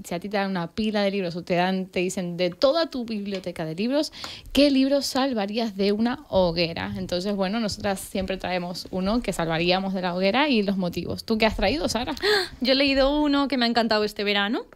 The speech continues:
Speaker 2: que se llama Mi planta de naranja lima.
Speaker 1: Ay.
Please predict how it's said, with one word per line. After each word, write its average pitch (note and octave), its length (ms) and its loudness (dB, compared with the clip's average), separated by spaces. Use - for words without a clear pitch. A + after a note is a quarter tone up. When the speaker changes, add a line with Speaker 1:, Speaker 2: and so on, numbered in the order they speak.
Speaker 2:
que B3 120 -2
se C4 80 -2
llama A#3+ 320 4
Mi A3+ 260 0
planta A#3 500 2
de G#3+ 120 2
naranja G#3 440 -2
lima. G3+ 320 -2
Speaker 1:
Ay. D#4+ 640 -8